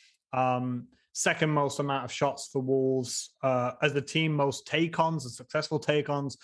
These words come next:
most amount of crosses, joint most chances created,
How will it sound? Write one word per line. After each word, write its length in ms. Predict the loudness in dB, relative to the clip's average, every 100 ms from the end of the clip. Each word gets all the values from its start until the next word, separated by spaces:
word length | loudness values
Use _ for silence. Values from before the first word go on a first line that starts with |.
| -20 -2
most 240 | 0 0
amount 200 | -2 -4
of 60 | -8
crosses, 500 | 0 0 2 2 2
joint 360 | 0 0 0
most 240 | -2 -4 -2
chances 420 | 0 0 0 -4
created, 720 | -2 2 2 2 0 0 0